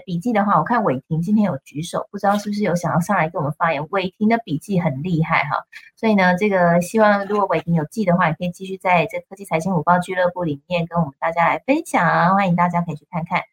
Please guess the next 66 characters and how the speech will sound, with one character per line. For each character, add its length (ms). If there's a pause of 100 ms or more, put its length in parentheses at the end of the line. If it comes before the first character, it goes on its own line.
(240)
那 120
稍 160
后 180
呢， 120
我 80
会 140
将 220
音 180
频 280
上 280
传， 520
那 140
欢 200
迎 60
大 140
家 160
可 160
以 120
到 200
Apple 200
Podcast、 580
Spotify， 500 (320)
还 80
有 80
Firstory 720
可 60
以 100
订 280
阅， 220
还 180
有 80
留 240
言 340
评 100 (140)
分， 240
鼓 120
励 120
我 120
们 200
的 100
节 160
目 120
哦。 220
如 80
果 100
你 140
喜 240
欢 180
的 100
话， 240
可 80
以 40
来 140
收 240
听 180
我 60
们 100
的 80
音 260
频。 380 (300)
好， 140
谢 140
谢 80
大 160
家 180
喽。 580